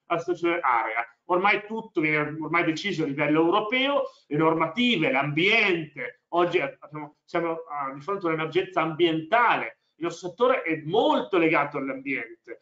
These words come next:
quindi ricordiamoci che l'ambiente è importante. Lo vediamo tutti i giorni, lo vediamo oggi più che al-, più che mai.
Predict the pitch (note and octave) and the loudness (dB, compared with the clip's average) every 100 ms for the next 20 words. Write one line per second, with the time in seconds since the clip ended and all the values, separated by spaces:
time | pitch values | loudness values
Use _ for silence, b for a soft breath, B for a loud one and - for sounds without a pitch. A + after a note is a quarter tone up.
0 | _ - G3+ F#3+ F#3+ E3+ - E3+ F#3+ F3 | _ -4 -2 2 0 -2 -6 -4 -2 0
1 | A#3+ B3 - - E3 D3+ D3+ G#3+ C4+ C4 | 0 0 -6 -4 -2 0 -2 -2 -2 -4
2 | C4+ B3+ B3 _ _ E3+ F#3+ D3 E3 - | -6 -6 -6 _ _ -2 0 0 -2 -4
3 | G2+ G2 _ A2+ - _ - D3+ F3 G3 | -10 -10 _ -18 -18 _ -2 2 2 2
4 | F3 E3 E3+ F3 A#3+ C4+ F3+ D#3+ D#3+ F3 | -2 -2 0 4 4 4 2 4 4 4
5 | F#3 F#3+ - D#3+ D3 C3 C3+ - _ D3 | 2 -4 -8 -2 0 0 -2 -6 _ -10
6 | D3 G#2+ G2 | -8 -8 -14